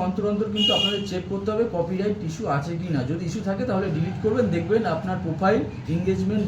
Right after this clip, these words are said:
রিচ এবং প্রোফাইল অনেক ডেভেলপমেন্ট করবে এবং ভিউয়ার্সও বাড়বে। আশা করি আপনারা সবাই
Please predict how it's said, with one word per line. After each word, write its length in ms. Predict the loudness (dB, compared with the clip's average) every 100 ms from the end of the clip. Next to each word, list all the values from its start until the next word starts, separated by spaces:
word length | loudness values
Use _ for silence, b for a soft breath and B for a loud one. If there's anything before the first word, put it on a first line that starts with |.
| 2
রিচ 220 | 4 4 2 0
এবং 140 | 2 2 0 -2 -2 -2 0 2
প্রোফাইল 340 | 4 6 6 4
অনেক 160 | 4 2 2 4
ডেভেলপমেন্ট 460 | 4 4 4 4 6
করবে 160 | 10 12
এবং 80 | 12 12
ভিউয়ার্সও 420 | 12 12 12 12 10
বাড়বে। 280 | 8 6 4 2 2 0 0 0 0
আশা 160 | 0 0
করি 140 | 2 0 0
আপনারা 220 | 0 0
সবাই 140 | 0